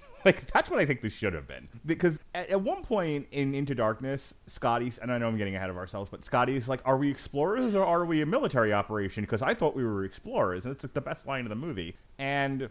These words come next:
that's certainly the direction that the Feder-, that the Federation is going in. And of course, they resolve the movie and they turn sharply away from it back to exploration.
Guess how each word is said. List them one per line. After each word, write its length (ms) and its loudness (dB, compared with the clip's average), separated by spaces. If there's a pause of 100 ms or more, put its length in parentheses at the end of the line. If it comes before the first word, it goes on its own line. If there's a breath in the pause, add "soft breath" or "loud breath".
(140)
that's 260 4
certainly 240 0
the 140 -2
direction 760 0
that 80 -4
the 60 -4
Feder-, 340 -2
that 140 -12
the 80 -6
Federation 480 -4
is 80 -8
going 340 0
in. 140 0
And 120 -2
of 120 -6
course, 500 -4
they 160 -4
resolve 420 2
the 60 0
movie 480 2
and 160 0
they 160 0 (160)
turn 260 -2
sharply 380 -2
away 180 -2
from 140 -4
it 100 -4
back 220 -2
to 100 -8
exploration. 800 -4